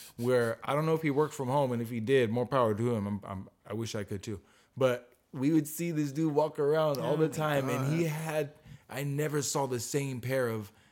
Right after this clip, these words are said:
Speaker 1: uh, novelty pajamas <laughs> twice on this dude. He would wear
Speaker 2: Yeah.
Speaker 1: 'em everywhere. Le-, go hop in the car in his fucking Homer Simpson pajamas.
Speaker 2: Yeah, what
Speaker 1: Fucking Yoda. Fucking
Speaker 2: <laughs>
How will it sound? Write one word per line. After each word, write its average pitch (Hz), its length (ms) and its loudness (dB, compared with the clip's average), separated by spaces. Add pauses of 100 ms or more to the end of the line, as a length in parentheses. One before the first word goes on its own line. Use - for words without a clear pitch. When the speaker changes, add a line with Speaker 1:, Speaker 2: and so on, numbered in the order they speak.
(140)
Speaker 1:
uh, 104 280 -6 (320)
novelty 127 580 2
pajamas 120 640 2
<laughs> - 0 -
twice 123 360 4
on 110 100 0
this 110 180 0
dude. 98 340 -4
He 120 180 -6
would 180 240 4
wear 180 160 2
Speaker 2:
Yeah. 170 60 2
Speaker 1:
'em 165 100 0
everywhere. 135 600 0 (280)
Le-, 143 120 0
go 143 200 2
hop 143 200 2
in 151 100 0
the 139 60 2
car 139 320 2
in 127 100 0
his 120 160 -4
fucking 127 300 -2
Homer 131 300 0
Simpson 131 440 -2
pajamas. 95 720 -4
Speaker 2:
Yeah, 143 80 -10 (320)
what 120 140 -4
Speaker 1:
Fucking 104 260 0
Yoda. 117 500 4 (1200)
Fucking 104 480 -4
Speaker 2:
<laughs> - 40 -16